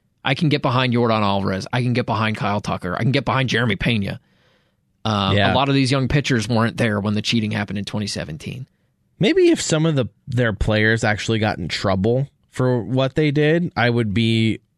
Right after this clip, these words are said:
Speaker 2: more forgiving.
Speaker 1: If we had found out Altuve had the buzzer under his shirt,
Speaker 2: <sighs> When he hit the
Speaker 1: I'd
Speaker 2: home
Speaker 1: feel
Speaker 2: run
Speaker 1: a
Speaker 2: off of
Speaker 1: lot better.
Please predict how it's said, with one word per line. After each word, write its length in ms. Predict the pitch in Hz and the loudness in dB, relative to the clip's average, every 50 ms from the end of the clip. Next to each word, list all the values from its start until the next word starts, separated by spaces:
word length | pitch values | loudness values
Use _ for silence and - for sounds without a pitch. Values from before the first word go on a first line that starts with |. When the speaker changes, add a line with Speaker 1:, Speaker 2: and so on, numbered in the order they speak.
| - | -4
Speaker 2:
more 240 | 123 123 110 113 113 | -2 0 0 0 0
forgiving. 560 | - - 110 101 92 101 98 92 120 131 - | 0 -2 -2 -2 0 0 0 0 0 0 0
Speaker 1:
If 120 | 147 135 - | 0 0 2
we 140 | 139 156 208 | 2 2 2
had 120 | 214 156 | 2 0
found 280 | - - 135 131 127 117 | -2 -2 -2 0 0 0
out 160 | 107 107 110 | 0 0 0
Altuve 560 | 107 95 95 - - - 127 120 110 120 120 | -2 -4 -6 -4 -2 0 0 2 2 0 0
had 180 | 110 113 110 104 | 0 0 -2 -2
the 60 | 110 | -4
buzzer 340 | 107 - 98 101 98 110 104 | -4 -4 -4 -4 -4 -4 -2
under 220 | 104 107 107 104 104 | -2 -2 -2 -2 -4
his 100 | 107 - | -2 -2
shirt, 300 | - - 107 107 110 - - - - _ - | 0 0 0 0 -2 -4 -6 -10 -14 _ -20
Speaker 2:
<sighs> 240 | - - - _ - | -20 -20 -16 _ -4
When 120 | 131 127 | -2 0
he 80 | 123 113 | 2 2
hit 160 | 123 117 - | 2 0 0
the 60 | - 110 | 0 0
Speaker 1:
I'd 100 | - - | 2 2
Speaker 2:
home 80 | - 110 | 2 2
Speaker 1:
feel 100 | 170 156 | 2 2
Speaker 2:
run 80 | 135 | 2
Speaker 1:
a 40 | 120 | 2
Speaker 2:
off 20 | 117 | 2
of 40 | 113 | 2
Speaker 1:
lot 140 | 101 95 - | 2 2 2
better. 120 | 120 113 | 2 2